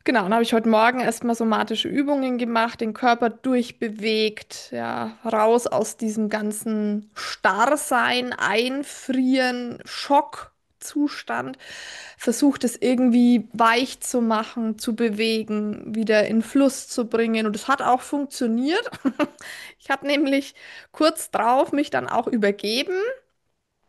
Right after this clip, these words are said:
Ich muss dazu sagen, ich hab schon immer einen flauen Magen oder mein Magen reagiert schon immer schnell auf unangenehme Situationen. Also ich bin so ein Kandidat,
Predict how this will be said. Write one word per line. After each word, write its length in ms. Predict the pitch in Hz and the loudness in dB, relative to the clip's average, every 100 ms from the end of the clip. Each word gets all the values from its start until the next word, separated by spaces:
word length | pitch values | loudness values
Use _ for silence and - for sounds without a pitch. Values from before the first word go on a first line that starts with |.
| _ _ - _ _ _ 160 _ | _ _ -20 _ _ _ -20 _
Ich 80 | _ - - | _ -14 -2
muss 180 | 226 226 | 0 2
dazu 300 | 196 277 247 | 0 0 -2
sagen, 400 | 240 190 190 185 - - - - | 0 0 0 -6 -14 -20 -20 -20
ich 160 | - - | -12 -4
hab 140 | 220 | -2
schon 160 | - 214 | 0 0
immer 220 | - 294 | 4 4
einen 100 | 262 | 4
flauen 720 | 254 - 220 208 220 254 247 | -2 -4 0 2 4 4 2
Magen 600 | 220 214 220 247 247 240 | 0 0 0 -2 -4 -8
oder 220 | 220 208 202 | -2 -2 -2
mein 280 | 202 196 202 | 0 0 2
Magen 400 | 196 214 254 247 | 2 0 0 -2
reagiert 540 | 233 220 220 240 254 | -4 -2 -2 -2 -4
schon 200 | - 202 - | -2 -6 -2
immer 380 | - 311 330 233 | 2 4 6 4
schnell 800 | 233 - 220 220 214 220 196 196 - _ _ _ - | 0 -4 -2 2 4 6 4 2 -10 _ _ _ -2
auf 640 | 185 190 190 190 - - _ _ _ _ _ _ _ _ | 2 4 2 -2 -18 -20 _ _ _ _ _ _ _ _
unangenehme 760 | 269 247 208 196 196 196 190 190 | -2 2 2 2 0 0 -2 -4
Situationen. 720 | - 196 190 185 - 202 196 | -4 -4 -4 -6 -8 -6 -6
Also 200 | - 202 | -4 -2
ich 200 | 196 - | -2 0
bin 160 | 240 240 | 2 2
so 80 | 226 | 2
ein 100 | 220 | 0
Kandidat, 880 | - 208 202 202 185 202 214 214 | 0 0 0 0 -2 0 -2 -6